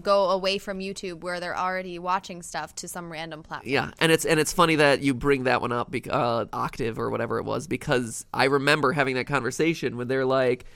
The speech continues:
Speaker 2: you know, "It's short form video with a mobile focus." And I'm like, "Okay,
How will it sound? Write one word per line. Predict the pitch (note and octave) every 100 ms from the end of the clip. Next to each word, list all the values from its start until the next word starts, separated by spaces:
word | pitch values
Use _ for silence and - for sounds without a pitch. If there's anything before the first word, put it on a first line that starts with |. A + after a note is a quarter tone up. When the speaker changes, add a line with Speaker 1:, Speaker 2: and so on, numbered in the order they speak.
| - -
Speaker 2:
you |
know, | D3+
"It's | - -
short | - - G#3+ A3+ -
form | - F#3+ F3+ F3+ E3+
video | C#3 C#3+ D#3+ D#3 D3 D3 D3 C#3+ - - - _ -
with | C#3 C#3
a | C3+
mobile | C#3+ D#3 D3
focus." | - C#3 B2+ B2+
And | B2
I'm |
like, | A#2+ A#2+
"Okay, | - B2+ B2+